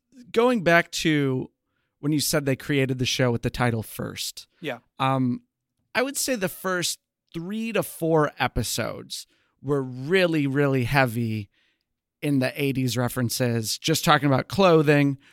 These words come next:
Speaker 1: Reagan, talking about, like, I think it's Banaka,
Speaker 2: Mm-hmm.
Speaker 1: uh, some product. I really have never known what it is. I just know it used to be
Speaker 2: <laughs>
Speaker 1: a product from that time period. Um,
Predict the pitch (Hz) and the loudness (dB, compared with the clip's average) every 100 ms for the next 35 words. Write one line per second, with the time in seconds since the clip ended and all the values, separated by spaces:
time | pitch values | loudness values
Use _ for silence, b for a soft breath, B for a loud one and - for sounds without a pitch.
0 | b - 139 156 156 147 147 147 135 _ | b -2 4 6 6 4 2 2 -2 _
1 | _ _ 165 156 147 139 - 120 - _ | _ _ 0 2 2 0 -6 -10 -12 _
2 | _ - 170 147 113 135 127 127 143 - | _ -8 -6 -6 -6 -4 -2 -2 -4 -2
3 | 151 151 151 - _ _ _ - 165 151 | 0 0 -4 -8 _ _ _ -4 -2 -2
4 | 131 127 - - - 175 - 165 160 156 | -4 -8 -10 -4 -2 -2 0 2 4 2
5 | 143 127 135 151 156 135 - - 131 127 | -2 -2 0 0 0 -2 -10 -8 -6 -4
6 | 139 131 135 131 135 135 123 - 131 131 | -2 -2 0 0 2 2 0 -4 -2 -2
7 | 127 120 113 - 127 123 - 131 - - | -4 -6 -6 -2 0 0 2 2 2 2
8 | 131 127 117 B B B - 135 - 135 | 2 2 0 B B B -4 -2 0 0
9 | 131 139 135 - 147 139 131 - 139 139 | 2 2 0 -4 -2 0 0 -2 0 4
10 | 131 143 139 139 139 127 b b b b | 6 6 4 4 2 0 b b b b
11 | b _ 120 127 117 110 110 110 110 | b _ -6 -4 -4 -4 -4 -4 -8